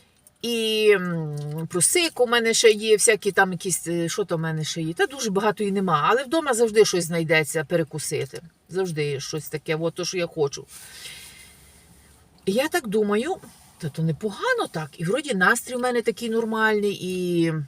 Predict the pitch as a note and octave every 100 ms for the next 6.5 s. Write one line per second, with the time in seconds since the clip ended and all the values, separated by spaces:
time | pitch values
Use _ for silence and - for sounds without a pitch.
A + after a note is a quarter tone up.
0 | - _ _ - F#3+ F3+ - F3+ A#3 B3
1 | A#3+ A#3 A3+ A3 - E3+ E3+ F3 E3+ E3+
2 | - E3+ F3 D#3+ - F3 D3+ - D#3+ D3
3 | F3 E3+ D3+ D#3 D#3 D3+ D3 - - -
4 | _ _ - - _ - - G3 A#3 -
5 | A3 B3 B3+ A#3+ A3 A3 G#3 - - C4+
6 | G3+ E3+ - E3+ A3+